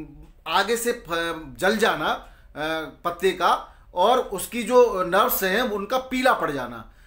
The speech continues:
एक होता है कि अचानक से जो है पौधा जो है काला पड़ता जा रहा है और सिकुड़ता जा रहा है, धीरे धीरे मर जाता है।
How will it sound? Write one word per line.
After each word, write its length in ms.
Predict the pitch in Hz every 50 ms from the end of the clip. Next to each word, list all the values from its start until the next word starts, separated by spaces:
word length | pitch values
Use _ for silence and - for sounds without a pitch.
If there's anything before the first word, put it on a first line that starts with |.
| - - -
एक 180 | 202 220 262 -
होता 280 | 240 226 220 233 214 208
है 100 | 233 233
कि 100 | 247 220
अचानक 420 | 196 - 220 214 226 226 247 247
से 220 | - - 220 233
जो 180 | 240 214 214 208
है 140 | 208 208 -
पौधा 300 | 175 175 170 175 180 185
जो 100 | 175 190
है 120 | 202 202 -
काला 200 | 156 156 170 185
पड़ता 320 | 185 - 160 - - 165
जा 140 | 156 165 160
रहा 140 | 156 160 160
है 120 | 196 240
और 240 | - - 165 214 226
सिकुड़ता 440 | 220 - 160 - 156 139 - 147 143
जा 80 | 147 156
रहा 100 | 180 196
है, 60 | 160
धीरे 160 | 151 151 147
धीरे 200 | 131 147 180 226
मर 180 | 240 - 156 143
जाता 320 | 120 110 98 - - 113
है। 120 | 110 -